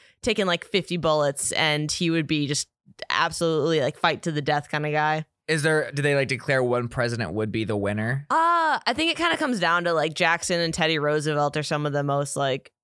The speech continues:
Speaker 1: the ones you would not wanna fight in a bar.
Speaker 2: I'm loo-, I'm looking at a list of the presidents right now, and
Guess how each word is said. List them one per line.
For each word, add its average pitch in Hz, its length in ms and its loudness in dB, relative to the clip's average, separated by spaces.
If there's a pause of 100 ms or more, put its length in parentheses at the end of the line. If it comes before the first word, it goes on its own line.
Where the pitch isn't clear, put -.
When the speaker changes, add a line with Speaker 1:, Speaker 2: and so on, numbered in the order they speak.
(120)
Speaker 1:
the 175 120 0
ones 160 240 0
you 160 100 2
would 147 160 0
not 135 200 0
wanna 135 200 0
fight 143 200 -2
in 147 100 -4
a 147 60 -2
bar. 135 400 -2 (240)
Speaker 2:
I'm 147 120 0
loo-, 156 140 0
I'm 160 160 2
looking 185 220 2
at 180 100 2
a 151 40 0
list 135 280 0
of 127 40 0
the 117 60 0
presidents 117 420 0
right 107 180 0
now, 107 220 0
and 107 200 -2